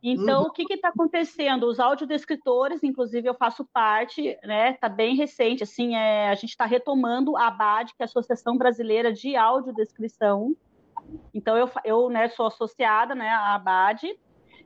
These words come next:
Speaker 1: e a gente
Speaker 2: Uhum.
Speaker 1: tá montando, inclusive essa reunião foi semana passada, né? E o grupo, é,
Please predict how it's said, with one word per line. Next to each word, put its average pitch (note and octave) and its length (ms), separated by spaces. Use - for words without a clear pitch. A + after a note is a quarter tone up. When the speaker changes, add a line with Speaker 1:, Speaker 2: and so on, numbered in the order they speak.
Speaker 1:
e B3+ 140
a C4+ 80
gente C4+ 280
Speaker 2:
Uhum. - 60
Speaker 1:
tá D#4+ 140
montando, D#4 760
inclusive A#3+ 480
essa D4+ 160
reunião C#4 320
foi D#4 140
semana D4 340
passada, C4 720
né? A#3 280
E A#3+ 100
o B3 80
grupo, C4 680
é, G#3 920